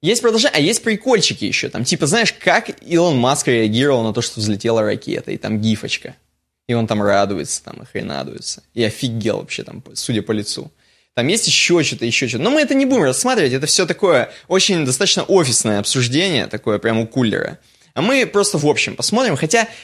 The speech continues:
казалось бы, это все, наверное, знают, но здесь есть детали, которые реально, мне кажется, некоторые люди не слышали. Они как бы похайпили,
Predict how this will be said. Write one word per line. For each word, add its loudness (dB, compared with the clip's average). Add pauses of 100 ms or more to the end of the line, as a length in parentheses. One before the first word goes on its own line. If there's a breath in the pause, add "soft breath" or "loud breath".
казалось 4
бы, 0
это -2
все, 2
наверное, 0
знают, 2
но 0
здесь 2
есть 2
детали, 2
которые 2
реально, 4
мне 0
кажется, 2 (200 loud breath)
некоторые 0
люди 2
не 2
слышали. 2
Они 0
как 2
бы 4
похайпили, 0